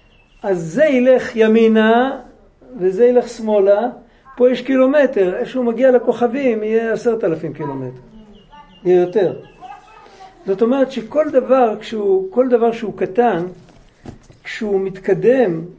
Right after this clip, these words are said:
והופך להיות גבוה יותר, רחוק יותר, אז הוא גדל. זה, זה לפתוח שיפוע, כמו פסי רכבת. בהתחלה הם ככה, אחד הולך להנה, אחד הולך להנה, זה מגיע לבאר שבע, זה מגיע, אני לא יודע לאיפה.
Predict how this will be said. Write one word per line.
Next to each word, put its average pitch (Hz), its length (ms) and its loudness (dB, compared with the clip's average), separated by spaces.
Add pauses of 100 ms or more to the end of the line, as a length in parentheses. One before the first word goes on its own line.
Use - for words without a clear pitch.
(220)
והופך 190 420 0
להיות 233 260 0
גבוה 185 420 2
יותר, 165 600 -2
רחוק 190 600 -4
יותר, 185 520 0 (280)
אז 170 160 -10
הוא 170 80 -6
גדל. 170 420 0 (1400)
זה, 185 380 -2
זה 170 160 -2
לפתוח - 440 -2
שיפוע, 233 520 0 (840)
כמו 240 180 0
פסי 254 260 -2
רכבת. 226 600 0
בהתחלה 208 460 -2
הם 220 120 -2
ככה, 240 460 -2
אחד 226 240 -4
הולך 220 240 0
להנה, 233 240 -2
אחד 214 220 -6
הולך 214 240 -4
להנה, 220 280 -4
זה 208 120 -6
מגיע 202 300 -4
לבאר 190 200 -2
שבע, 202 280 -4
זה 185 120 -4
מגיע, 175 360 -4
אני 160 140 -8
לא 160 40 -6
יודע 156 220 -6
לאיפה. 139 300 -14